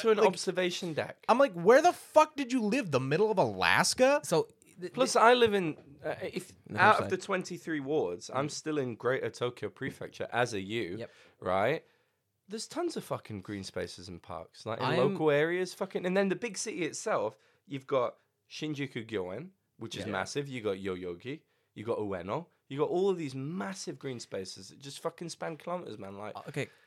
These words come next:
Speaker 3: ri-, ri-, riddle me this. I'm gonna read the B B C
Speaker 1: Riddle
Speaker 3: article.
Speaker 1: me this,
Speaker 3: No,
Speaker 1: man.
Speaker 3: no, riddle me, riddle me this, Batman.
Speaker 2: Riddle me this, Batman.
Speaker 3: So
Speaker 1: <laughs>
Speaker 3: I'm gonna read this, this little extract from the B B C article,
Speaker 1: <coughs>
Speaker 3: 'cause this is the extract that the rebuttal is arguing against, and ba-, so this is the part that he's basically saying, "This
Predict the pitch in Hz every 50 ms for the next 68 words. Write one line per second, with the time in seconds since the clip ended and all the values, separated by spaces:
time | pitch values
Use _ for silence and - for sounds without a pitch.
0 | _ - 151 156 156 160 185 180 156 160 190 202 196 147 117 113 104 - - -
1 | - 127 143 175 185 185 185 165 139 135 131 143 165 147 113 165 170 139 - 107
2 | 107 - - - - - 175 165 185 185 - 131 - - 160 165 147 117 - -
3 | 147 139 117 123 - 120 113 165 180 170 160 151 139 101 104 98 87 87 92 -
4 | - - - 156 170 160 175 170 - - 175 208 233 247 247 214 190 202 202 196
5 | 160 127 127 143 139 - 135 131 - 139 135 - - 135 143 156 160 160 165 160
6 | 156 151 143 - - - - 123 123 - - 135 110 107 - 123 110 120 117 110
7 | - - - - - - - - - 269 - - - - - 156 117 - - -
8 | - 127 127 165 196 - 233 220 196 175 131 139 139 - - - - 131 107 -
9 | - - - 117 107 104 104 - _ - 120 120 113 117 110 120 117 127 143 143
10 | - 120 123 117 - _ - 117 120 131 139 139 143 147 147 147 147 139 139 156
11 | 185 175 - - 123 117 107 117 - 120 120 - - 131 - - 120 143 170 -
12 | - 196 214 - 147 139 135 120 110 120 127 120 - 123 127 131 131 135 120 -
13 | 135 123 113 107 107 - _ _ _ _ _ _ _ _ - 127 117 - 180 226
14 | 240 - - -